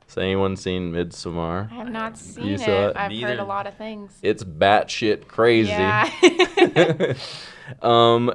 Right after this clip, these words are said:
Speaker 1: so just today, well, we record this on Friday, so this is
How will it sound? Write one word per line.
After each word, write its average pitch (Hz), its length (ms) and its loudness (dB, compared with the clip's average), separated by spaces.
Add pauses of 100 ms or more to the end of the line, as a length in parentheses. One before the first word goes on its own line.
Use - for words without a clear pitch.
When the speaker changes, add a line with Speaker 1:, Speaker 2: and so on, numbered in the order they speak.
Speaker 1:
so 143 1080 6 (240)
just 131 420 2
today, 131 320 6
well, 113 260 6
we 113 140 0
record 117 420 -2
this 104 200 -2
on 95 180 -2
Friday, 82 460 0
so 87 200 -8
this 98 160 -4
is 101 140 -12